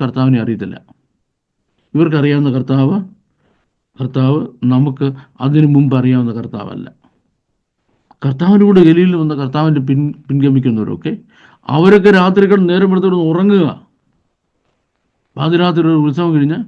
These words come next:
നേരം വെളുക്കാറായപ്പോഴത്തേക്ക് വീട്ടിൽ പോയി കിടന്ന് ഉറങ്ങുക. ഇനി എരിശിലേം ദേവാലയത്തിൽ രാവിലത്തെ ശുശ്രൂഷയ്ക്ക് റെഡിയായി, അവിടുന്ന് കാഹളം മുഴങ്ങും വരെ ആൾക്കാർ എഴുന്നേറ്റിട്ട് പ-, ബ്രേക്ക്ഫാസ്റ്റ് ഒക്കെ വെക്കത്തുള്ളൂ. അതുവരെ അവരോടൊന്ന് ഉറങ്ങുക,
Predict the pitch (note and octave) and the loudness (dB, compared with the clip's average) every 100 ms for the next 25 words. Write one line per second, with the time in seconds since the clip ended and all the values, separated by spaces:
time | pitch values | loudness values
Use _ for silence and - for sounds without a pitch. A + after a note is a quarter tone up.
0 | - _ _ _ _ _ - C3+ E3 D#3 | -16 _ _ _ _ _ -4 0 2 2
1 | D#3+ D3+ D3+ C#3+ C#3 D3 D3 D3 D3+ C#3+ | 2 0 0 0 0 0 0 0 0 0
2 | C#3 E3+ D#3 - - _ _ _ _ _ | 0 0 0 -2 -8 _ _ _ _ _
3 | _ _ _ _ _ _ - D#3 D#3 D3+ | _ _ _ _ _ _ 0 4 4 4
4 | F3+ F3+ F3+ F3+ E3+ E3+ F3+ A#3 - _ | 4 4 2 0 -2 -2 -2 -4 -8 _
5 | _ _ _ _ _ C3 D3 F3 F3 F3+ | _ _ _ _ _ -2 0 2 2 0
6 | E3 D#3 D3+ E3 D#3+ D#3+ D#3+ D#3 D#3 D3+ | 0 -2 -2 -2 -2 -2 0 4 4 2
7 | F3 A3+ - _ _ _ _ _ - C3+ | 0 -4 -10 _ _ _ _ _ -4 0
8 | D3 D#3 D#3 D3+ C#3 D#3+ E3 D#3 C#3+ D3+ | 0 0 0 0 -2 0 0 0 0 0
9 | D#3+ D#3+ E3 E3 C#3+ C#3+ D3+ C#3 C#3 D3+ | 0 2 2 0 -2 -2 -2 0 0 -2
10 | D3 C#3+ F3+ - _ _ _ _ A#2+ - | -6 -8 -10 -12 _ _ _ _ -12 -6
11 | C#3+ D3+ D#3 D#3 D#3 C#3 B2+ C3 G#2+ F2+ | -2 -2 -4 -10 -8 -6 -6 -6 -8 -10
12 | - _ _ _ _ _ _ _ A#2 D3 | -14 _ _ _ _ _ _ _ -6 -4
13 | D3+ C#3+ C#3 C#3+ C3 B2 | -2 -2 -2 -2 -2 -2